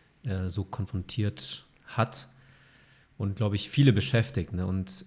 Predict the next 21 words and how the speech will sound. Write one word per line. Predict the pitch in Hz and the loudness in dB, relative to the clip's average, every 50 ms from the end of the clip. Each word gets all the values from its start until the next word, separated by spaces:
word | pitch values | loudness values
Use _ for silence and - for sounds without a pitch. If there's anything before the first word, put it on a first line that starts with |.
| - - - | -14 -18 -18
viel | - - - - 127 | -8 -4 -4 -2 2
Unsicherheit | 117 117 110 120 110 98 110 110 110 110 - | 2 4 4 4 4 4 4 4 4 2 0
auch | - 98 101 - - | 0 0 0 0 0
hervorruft, | 104 90 - - - 110 120 117 113 123 131 139 131 - - - - - | -2 -2 -2 0 4 4 6 6 6 6 6 4 2 0 -4 -6 -6 -4
aber | 110 104 98 | -4 -4 -2
diese | 98 95 104 | -2 -2 -2
Unsicherheit | 107 110 107 104 101 104 101 - | 0 0 0 2 2 0 0 0
dann | 101 98 | 0 2
nicht | 101 101 - - - | 0 0 -2 -4 -6
in | - 104 101 98 95 98 98 - - | -4 -2 -2 -2 -2 -2 -4 -6 -4
Passivität | - 117 117 120 113 117 113 - - 123 120 120 120 - - - - - - - | -4 -2 -2 -2 -2 -2 -4 -2 0 2 2 2 2 0 -4 -4 -6 -8 -10 -6
aktuell | - 113 - - - 110 107 | -6 -6 -4 -4 -4 -4 -4
führt, | 104 - - 117 113 | -4 0 0 0 2
sondern | - - 104 101 104 - | 2 2 0 0 0 -2
eigentlich | - 104 107 107 98 - - | -2 -2 -2 -2 -2 -2 -4
in | 95 98 98 98 95 - - - - - - - - - - - - - - | -4 -2 -2 -2 -4 -6 -10 -16 -20 -20 -20 -18 -18 -18 -16 -18 -18 -14 -6
eine | - 92 95 101 98 95 | -2 0 0 2 0 0
vielleicht | - 117 104 101 - - - | 0 0 -2 -2 0 2 6
unüberlegte, | 131 135 135 135 123 117 107 113 107 - - - 117 107 104 101 101 98 98 - - - | 6 8 8 6 4 4 2 2 0 0 -2 0 0 2 2 2 2 0 -2 -4 -6 -8
meine, | - 104 98 101 - | -8 -6 -6 -4 -4
einen | 101 104 104 - | -4 -6 -6 -6